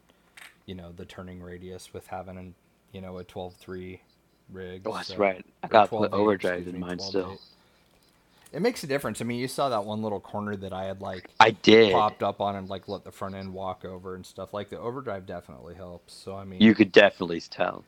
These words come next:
Speaker 2: Yeah.
Speaker 1: yeah, I think that's something you, you should for sure put in yours. I mean, I think we had, we've got it in all of 'em. I mean, I,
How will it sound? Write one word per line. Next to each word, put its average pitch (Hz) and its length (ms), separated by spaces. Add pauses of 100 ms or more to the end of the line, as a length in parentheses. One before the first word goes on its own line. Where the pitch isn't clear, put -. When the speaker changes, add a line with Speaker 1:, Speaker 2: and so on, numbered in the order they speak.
(100)
Speaker 2:
Yeah. 95 200
Speaker 1:
yeah, 90 240 (100)
I 110 80
think 104 220
that's 90 180
something 85 340
you, 90 160 (260)
you 101 120
should 95 220 (180)
for 95 160
sure 95 320
put 95 240
in 92 120
yours. 90 300
I 107 60
mean, 101 140 (440)
I 120 100
think 110 280
we 110 140
had, 92 120 (580)
we've 110 180
got 90 200
it 87 100
in 87 140
all 90 240
of 90 100
'em. 92 200
I 92 60
mean, 92 220
I, 101 340